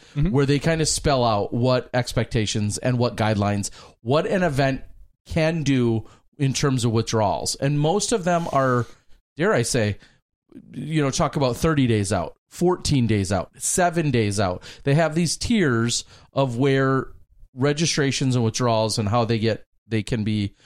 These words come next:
Speaker 2: uh, enforced, and then what can be done as a result of it.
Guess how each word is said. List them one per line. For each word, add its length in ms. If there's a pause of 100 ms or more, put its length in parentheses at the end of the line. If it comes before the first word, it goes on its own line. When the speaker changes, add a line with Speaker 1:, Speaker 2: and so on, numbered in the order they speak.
(240)
Speaker 2:
uh, 160
enforced, 600
and 120
then 140
what 160
can 140
be 80
done 200
as 160
a 60
result 380
of 100
it. 140